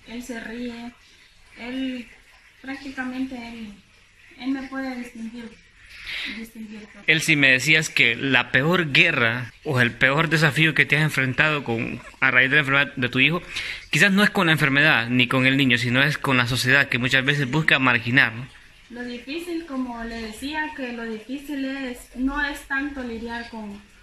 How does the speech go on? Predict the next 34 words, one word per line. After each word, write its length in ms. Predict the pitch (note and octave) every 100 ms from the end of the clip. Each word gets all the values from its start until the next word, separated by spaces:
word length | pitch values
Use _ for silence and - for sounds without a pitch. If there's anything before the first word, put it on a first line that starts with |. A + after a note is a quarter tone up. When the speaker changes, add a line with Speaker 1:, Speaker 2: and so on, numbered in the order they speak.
| - - -
Speaker 1:
con 180 | B3+
mi 80 | B3
criatura, 680 | A3+ A3 G#3+ C#4+ D#4 C#4+ D4 -
no 200 | A#3 B3
es 140 | C4
tanto 340 | B3 B3 C4 A#3 G#3 G3+ - - - -
lo 160 | A#3+ A#3
que 80 | A#3
tengo 340 | C4+ C#4+ C4+
que 80 | C4
luchar 360 | A#3 A3+ A#3+ A#3
por 160 | A3+ A3
él, 160 | B3+ C#4+ - - -
sino 360 | B3 A#3 A#3+
que 80 | A#3+
tengo 360 | A3+ A#3 A#3+ A#3
que, 200 | A3+ G#3 G3+ - - - - - - - -
que 140 | C4
lidiar, 500 | B3 A#3+ C#4 C#4+ C#4 C#4+ -
que 100 | C4
luchar 420 | A#3 A3+ C4+ C#4
con 160 | C4+ B3
la 100 | A#3
sociedad, 680 | A3+ G#3+ G#3 G#3 B3+ B3 C4 - -
que 140 | - A#3+
no, 640 | A#3 B3+ E4 D#4+ B3+ - -
no 260 | A#3+ D4
aceptan 680 | A#4 D4+ D4+ E4+ - A3 G#3 - - -
los 360 | A#3 A3+ A3 G#3+
pi-, 380 | - C4 A3+ A#3
la, 340 | A3+ G#3 - - - _ _ - - - A#3
los 360 | A3+ A3 A3+
niños 360 | B3+ C#4+ C#4+ C#4
especiales, 840 | B3+ - A3+ B3+ C4+ C4+ B3+ C4